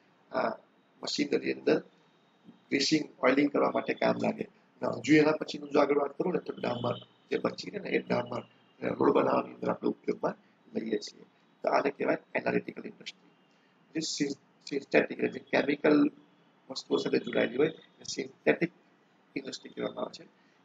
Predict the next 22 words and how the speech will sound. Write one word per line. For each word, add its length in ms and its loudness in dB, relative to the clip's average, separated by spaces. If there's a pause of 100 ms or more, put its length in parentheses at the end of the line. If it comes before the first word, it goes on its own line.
In 180 -8
this 160 4
type 320 4
of 140 2
industries, 560 -2
two 240 0
or 140 6
more 300 4
material 420 0 (100)
integrated 600 -2
એટલે 200 -12
કે 120 -2
ભેગું 320 -8
કરવામાં 340 0
આવે 120 -2
છે. 180 -16 (400)
બે 220 2
કે 340 -12
બેથી 420 2 (420)
વધારે 320 4
વસ્તુઓને 420 -2
ભેગી 300 -20